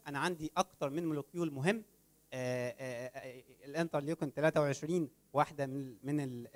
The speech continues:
من، من اللي احنا قلناهم في السلايد اللي قبل دي، انترليوكين تلاتة وعشرين،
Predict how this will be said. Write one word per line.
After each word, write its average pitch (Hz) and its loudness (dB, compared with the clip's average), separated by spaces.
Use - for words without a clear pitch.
من، 120 -8
من 127 -6
اللي 135 -12
احنا 135 -6
قلناهم 143 2
في 139 -4
السلايد 143 -2
اللي 135 -4
قبل 135 -6
دي، 170 -4
انترليوكين 143 0
تلاتة 139 4
وعشرين، 147 2